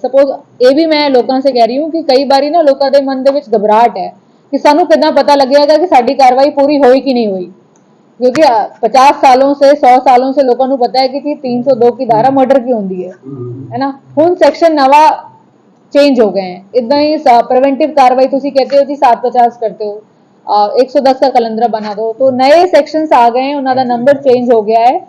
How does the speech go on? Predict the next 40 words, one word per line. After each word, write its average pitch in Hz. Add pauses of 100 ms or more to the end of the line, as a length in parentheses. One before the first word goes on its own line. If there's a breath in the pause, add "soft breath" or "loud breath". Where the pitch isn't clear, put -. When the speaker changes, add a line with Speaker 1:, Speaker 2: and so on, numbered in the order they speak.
(340)
Speaker 1:
ਤੋ 269
ਇਸ 311
ਕਰਕੇ 320
ਲੋਕੋ, 294
ਅ, 285
ਲੋਕਾਂ 247
ਦੇ 285
ਵਿੱਚ 285
ਨਾ, 294
ਲੋਕਾਂ 269
ਦੇ 277
ਵਿੱਚ 285
ਇੱਕ 269
ਉਹ 269
ਹੈ, 214
ਅ, -
ਭੈ 202
ਕੀ, 277
ਭੈ 233
ਕੀ 285
ਭਾਵਨਾ 269
ਤਾਂ 302
ਨਹੀਂ 302
ਹੋਣੀ 285
ਚਾਹੀਏ, 285
ਕਿਉਂਕਿ 294
ਭਈ 277
ਅਸੀਂ, 277
ਅ, 226 (180)
in 240
fact 262 (340)
ਜਿਹੜੇ 269
ਨਏ 262
ਨਿਯਮ 294
ਕਾਨੂੰਨ 269
ਆਏ 262
ਉਹਦੇ 269
ਤੋਂ 277
ਨਾ 285
ਜੋ 254